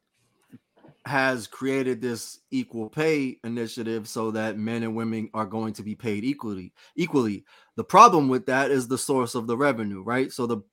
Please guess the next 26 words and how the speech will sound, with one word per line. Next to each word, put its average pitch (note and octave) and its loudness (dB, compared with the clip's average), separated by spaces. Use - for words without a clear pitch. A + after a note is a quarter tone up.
majority, B2+ 4
if B2+ 0
not C3 0
exclusively, C3 0
the A#2 0
amount A#2+ 2
of A2 -4
revenue A#2+ 0
that A2 -4
comes B2 -4
into B2 -4
U A2+ 0
S G#2+ -2
Soccer B2+ 0
is G#2+ -6
through A#2+ -4
fifa, C3+ 2
which A2+ -2
is G#2+ -2
driven A2 -2
by G#2+ 2
the G#2 -4
World G#2 0
Cup, - 4
and A#2 0
the A2 -2